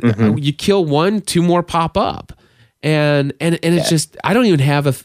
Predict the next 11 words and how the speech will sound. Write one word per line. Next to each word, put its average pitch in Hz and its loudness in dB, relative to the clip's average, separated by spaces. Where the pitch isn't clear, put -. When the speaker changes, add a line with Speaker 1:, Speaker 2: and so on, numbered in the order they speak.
Speaker 2:
time. 135 -2
I 160 -2
don't 175 -2
really 123 2
have 113 0
time 110 -2
for 117 -4
a 117 0
fifteen 117 -4
minute 113 -2
call 170 0